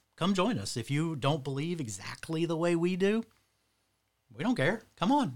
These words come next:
enjoy us. You know, it's just, just the same way as Jesus. As the crowds followed, you don't have to take a test and get all the right answers. You, you, you may never agree with me on every little detail, but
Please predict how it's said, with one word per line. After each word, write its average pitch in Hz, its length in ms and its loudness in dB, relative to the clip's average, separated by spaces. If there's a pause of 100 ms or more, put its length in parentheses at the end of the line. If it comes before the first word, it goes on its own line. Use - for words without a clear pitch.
enjoy 190 300 0
us. 139 180 -6
You 147 80 -2
know, 226 240 -4
it's - 180 -10
just, - 380 -10
just 151 300 -6
the 151 100 -4
same 156 300 -2
way 160 180 0
as 151 140 -4
Jesus. 131 400 -4
As 113 140 -4
the 107 80 -8
crowds 135 440 2
followed, 151 600 0 (420)
you 135 140 -8
don't 156 160 2
have 143 260 0
to 139 100 -4
take 143 220 -2
a 143 60 2
test 143 420 -2
and 123 80 0
get 131 140 0
all 135 160 2
the 131 80 -2
right 135 220 2
answers. 110 520 -4
You, 127 240 -4
you, 131 340 -4
you 135 160 -8
may 160 200 -2
never 165 360 0
agree 123 540 0 (560)
with 131 180 -2
me 135 340 2
on 120 160 2
every 123 220 0
little 117 220 -2
detail, 110 640 -4 (360)
but 104 400 -8